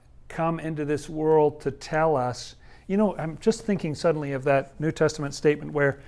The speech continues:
someone comes to the Lord and he says, "Make my brother pay me my inheritance." And the Lord says, "Who put me in charge of you?" You know, he won't answer it. He won't, he won't deal with it.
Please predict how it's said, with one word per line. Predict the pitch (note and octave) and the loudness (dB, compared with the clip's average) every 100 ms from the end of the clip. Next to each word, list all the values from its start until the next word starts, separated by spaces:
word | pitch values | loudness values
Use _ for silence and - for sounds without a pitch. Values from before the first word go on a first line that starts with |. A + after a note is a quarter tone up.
| - - | -20 -2
someone | - E3 D3+ C3 | 2 4 2 -4
comes | D#3+ D3 C#3 | -2 -2 -2
to | - | -4
the | C#3+ C3+ | -2 0
Lord | C#3+ C#3 C3+ | 2 2 2
and | |
he | C3 | -4
says, | B2 D3 C3 - - - - | -2 0 -2 -4 -16 -18 0
"Make | E3+ A3+ G#3 | 6 6 6
my | F3 | -2
brother | C#3+ E3+ F3 E3 | 2 4 4 2
pay | - E3+ E3+ | 0 0 0
me | D#3 C#3 E3+ D3+ | -2 -6 -12 -12
my | E3 D3 | -2 0
inheritance." | C#3 C3 D#3+ - - - - - - - - - - - - | 2 6 6 6 -8 -20 -20 -20 -20 -20 -20 -20 -20 -20 -4
And | D3+ | -2
the | D3+ | 0
Lord | D3 D3+ D3 | 2 2 2
says, | C3 A#2 - - - - | -2 -4 -14 -20 -20 -2
"Who | G#3 C#4 | 0 2
put | C#4 C4+ | 2 2
me | A3 | -2
in | G#3 | 0
charge | A3 G#3+ F3+ | 2 2 2
of | |
you?" | G3+ G3+ - - - - - - - | 4 4 4 -12 -20 -20 -20 -14 -4
You | E3+ | -2
know, | D3 | 2
he | E3+ | 2
won't | D#3 F3 F3+ F3+ | 2 2 2 0
answer | D#3 D#3 - C3+ | -2 -2 -2 -4
it. | |
He | C#3 | -2
won't, | D3 D#3 D3+ - | -2 -2 -4 -8
he | C3+ | -6
won't | D3 C#3+ C3 | -2 -4 -4
deal | D3 C3+ | -2 -2
with | B2+ | -2
it. | - | -8